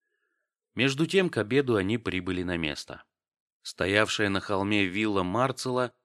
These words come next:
окружённая полями и огромным живописным парком, прекрасно виднелась уже издалека, но, к удивлению Фёдора, оказалась не гигантским дворцом с высоченными башнями и стенами,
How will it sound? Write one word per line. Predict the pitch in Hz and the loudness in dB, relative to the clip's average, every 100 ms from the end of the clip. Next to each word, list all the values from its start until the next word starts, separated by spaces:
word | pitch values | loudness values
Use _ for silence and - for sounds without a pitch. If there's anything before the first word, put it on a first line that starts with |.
| _ | _
окружённая | - 82 110 110 151 156 151 143 | -10 -2 0 2 2 2 2 2
полями | 135 120 117 127 123 | 2 2 2 2 0
и | 110 | 0
огромным | 107 117 135 127 113 92 | 0 2 0 0 -2 -4
живописным | 90 110 107 104 - 82 71 | -2 -4 -2 -6 -4 -8 -2
парком, | 120 135 - 117 107 _ _ | 0 0 0 -4 -6 _ _
прекрасно | - 87 - 95 131 127 117 113 | -6 -6 -2 0 0 0 -4 -6
виднелась | 107 95 90 110 101 90 - | -6 -4 -2 -2 -2 -4 -6
уже | 85 90 | -4 -4
издалека, | 85 80 82 78 - 117 117 - _ _ _ - | -4 -4 -4 -4 -2 0 -2 -6 _ _ _ -6
но, | 98 | -4
к | 92 | -2
удивлению | 98 90 92 90 85 | -2 0 2 2 0
Фёдора, | - 104 139 135 | -2 -2 -2 -2
оказалась | 135 - 101 123 123 - | -4 -4 -2 -2 -4 -4
не | 107 | -6
гигантским | 98 82 98 123 127 - 120 | -6 -6 -2 -2 -4 -6 -4
дворцом | 101 113 123 - 117 | -2 -2 -4 -6 -6
с | - | -6
высоченными | 95 - 107 - 107 104 104 | -8 -6 -6 -4 -4 -4 -6
башнями | 90 95 95 - 95 92 | -4 -4 -4 -6 -4 -4
и | |
стенами, | - - 95 98 92 90 | -6 -6 -6 -6 -8 -10